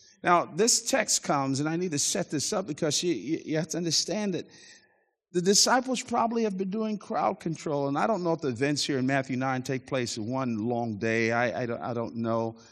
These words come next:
Max Lucado wrote a book suggesting that it does. Perhaps it does. I, I'm not sure about that, but the, the point being that they're inundated, just inundated.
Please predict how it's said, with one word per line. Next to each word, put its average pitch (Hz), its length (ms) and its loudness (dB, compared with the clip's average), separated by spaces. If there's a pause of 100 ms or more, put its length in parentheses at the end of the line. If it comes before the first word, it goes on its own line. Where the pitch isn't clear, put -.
(220)
Max 107 320 -4
Lucado 107 440 -2
wrote 107 160 -2
a 107 40 -2
book 104 260 -4
suggesting 117 560 -4
that 104 160 -2
it 95 100 -6
does. 107 260 0
Perhaps 107 420 -4
it 107 80 -10
does. 110 180 0
I, 120 160 0
I'm 123 220 -4
not 110 180 -4
sure 143 200 -2
about 123 280 0
that, 135 240 2
but 113 160 -2 (320)
the, 147 80 -4
the 139 160 0
point 202 320 0
being 170 220 4
that 151 120 0
they're 185 300 2
inundated, 202 720 2
just - 260 0 (140)
inundated. 302 680 0